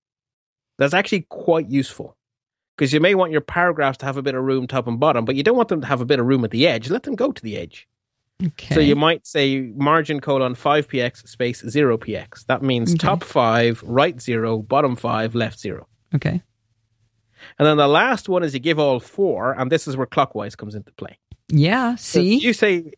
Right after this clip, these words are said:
Speaker 1: margin zero P X, five P X, ten P X, fifteen P X, that's top zero, right five, bottom ten, left fifteen. So you
Speaker 2: Yeah,
Speaker 1: start
Speaker 2: see? I
Speaker 1: top
Speaker 2: knew
Speaker 1: right, bottom
Speaker 2: something.
Speaker 1: left. You didn't eat. So top right, bottom left.
Speaker 2: <laughs> I've tried to learn this. I really have.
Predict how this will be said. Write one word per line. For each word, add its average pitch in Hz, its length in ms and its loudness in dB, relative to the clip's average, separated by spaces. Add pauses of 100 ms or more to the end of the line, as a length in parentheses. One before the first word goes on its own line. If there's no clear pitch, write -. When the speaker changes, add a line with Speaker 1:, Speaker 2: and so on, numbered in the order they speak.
(140)
Speaker 1:
margin 180 540 2
zero 175 400 2
P 160 180 -2
X, 147 220 0
five 147 300 0
P 139 140 0
X, 131 160 -2
ten 139 280 -4
P 131 120 -2
X, - 180 -4
fifteen 165 380 -2
P 117 160 -6
X, 120 220 -2
that's 113 240 -4
top - 340 -2
zero, 123 600 2 (280)
right 143 380 2
five, 117 560 -4
bottom 139 320 -2
ten, 120 380 -8
left 113 340 -10
fifteen. - 460 -16
So - 160 -16
you 113 200 -10
Speaker 2:
Yeah, 135 120 2
Speaker 1:
start 120 140 2
Speaker 2:
see? 175 400 0
I - 140 0
Speaker 1:
top 208 80 2
Speaker 2:
knew 220 120 4
Speaker 1:
right, 160 120 0
bottom 156 220 0
Speaker 2:
something. 160 160 0
Speaker 1:
left. - 720 -16 (320)
You 117 80 -8
didn't 185 260 -6
eat. 339 140 -4 (640)
So 151 120 2
top 196 300 -4
right, 160 200 -2
bottom 131 240 -8
left. - 280 -18
Speaker 2:
<laughs> - 40 -20
I've 269 220 0
tried 262 400 2
to 214 100 4
learn 143 300 2
this. - 260 0
I - 60 0
really 285 320 -2
have. 220 300 -6